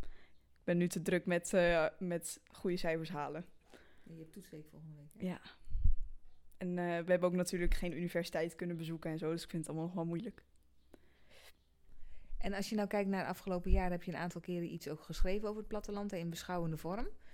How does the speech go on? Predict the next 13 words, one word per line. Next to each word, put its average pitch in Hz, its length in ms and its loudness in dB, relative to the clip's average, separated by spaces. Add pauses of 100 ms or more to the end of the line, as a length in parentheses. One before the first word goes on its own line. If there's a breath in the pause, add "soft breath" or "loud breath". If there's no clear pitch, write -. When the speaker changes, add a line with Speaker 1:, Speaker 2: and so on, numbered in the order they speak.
(240 soft breath)
Speaker 2:
Hoe 214 140 -2
is 220 80 -4
dat 208 120 -4
dan 202 140 -2
om 196 140 -2
over 185 520 -6
te 180 100 -12
praten 214 420 -4
of 165 120 -8
iets - 260 -6
te 196 100 -2
moeten 170 280 0
verdedigen 151 460 -2